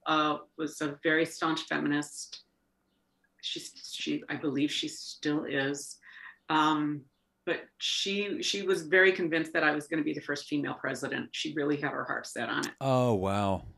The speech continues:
Speaker 1: And
Speaker 2: Okay.
Speaker 1: I, I was like, "I do not wanna do that."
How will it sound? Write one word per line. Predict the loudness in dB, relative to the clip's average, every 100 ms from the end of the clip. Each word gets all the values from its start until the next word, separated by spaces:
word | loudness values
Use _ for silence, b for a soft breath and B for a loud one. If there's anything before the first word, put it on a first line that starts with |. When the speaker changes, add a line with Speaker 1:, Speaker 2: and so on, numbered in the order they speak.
| 2
Speaker 1:
And | 4 6
Speaker 2:
Okay. | 6 4 0 0
Speaker 1:
I, | 2
I |
was | 4
like, | 6 6 6
"I | 6 8 6 0
do | -4 0
not | 0 2
wanna | 0 0
do | 0
that." | 0 0 -2